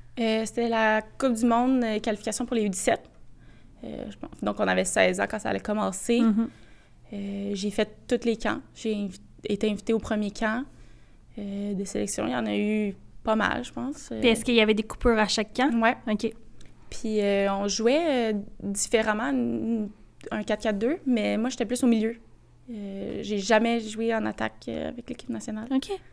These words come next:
Speaker 1: Ouais. Puis, euh, là, j'avais jamais joué milieu non plus, vraiment. J'ai toujours été attaquante de pointe. Puis, euh, c-, ça avait bien été.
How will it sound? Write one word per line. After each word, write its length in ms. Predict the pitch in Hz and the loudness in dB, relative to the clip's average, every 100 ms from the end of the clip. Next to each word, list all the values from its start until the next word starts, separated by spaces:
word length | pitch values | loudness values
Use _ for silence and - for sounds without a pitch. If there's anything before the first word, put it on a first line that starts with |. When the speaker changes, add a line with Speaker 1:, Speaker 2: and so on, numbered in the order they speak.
| - - | -20 -14
Speaker 1:
Ouais. 120 | 78 - - - - - - - - - | -14 -14 -20 -20 -20 -20 -20 -20 -20 -14
Puis, 400 | - - 202 196 | -10 -4 0 2
euh, 480 | 185 180 180 180 175 | 2 4 2 2 0
là, 440 | 190 208 202 180 - - | 4 4 4 0 -8 -12
j'avais 260 | 196 202 185 | -6 -2 -2
jamais 220 | 196 190 | 0 0
joué 180 | 185 202 | 2 2
milieu 320 | 202 190 208 | 2 0 -2
non 140 | 196 | -2
plus, 240 | 185 220 220 | -4 -4 -4
vraiment. 380 | 202 196 202 294 - 262 | -4 -4 -4 -6 -8 -8
J'ai 260 | 220 202 | -8 -8
toujours 280 | 196 196 196 | -8 -8 -8
été 140 | 196 | -8
attaquante 320 | 196 196 196 190 | -8 -8 -4 -4
de 60 | |
pointe. 240 | 180 254 311 - - - - - - - - - | -2 -4 -6 -12 -20 -20 -20 -20 -20 -20 -20 -20
Puis, 380 | - - 208 202 | -20 -8 -2 0
euh, 300 | 196 196 196 | 0 0 -2
c-, 300 | 185 - - 320 | -4 -10 -14 -14
ça 220 | - 190 | -4 0
avait 140 | 190 | 2
bien 180 | 190 254 | 4 6
été. 400 | 302 - 208 277 | 6 6 0 0